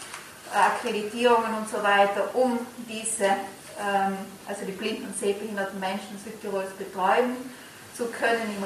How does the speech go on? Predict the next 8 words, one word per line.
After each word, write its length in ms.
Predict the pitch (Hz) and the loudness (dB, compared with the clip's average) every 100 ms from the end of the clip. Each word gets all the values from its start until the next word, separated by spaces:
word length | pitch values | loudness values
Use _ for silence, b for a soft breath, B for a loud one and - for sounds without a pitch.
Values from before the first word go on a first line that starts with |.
| 196 | 6
Rahmen 360 | 196 202 196 | 8 8 4
von 340 | - 214 233 240 | 2 4 4 4
solchen 360 | 247 233 226 240 | 2 0 0 -8
Vereinbarungen. 1000 | 220 202 202 214 - 202 202 202 196 196 - - - B B B B - - - - | -4 2 2 0 0 4 6 4 2 -4 -10 -16 -18 B B B B -20 -18 -18 -2
Dann 220 | 196 196 | 2 2
die 60 | 196 | 2
Organe 500 | 175 175 196 233 233 | 2 6 6 6 6
werden 200 | 208 | 4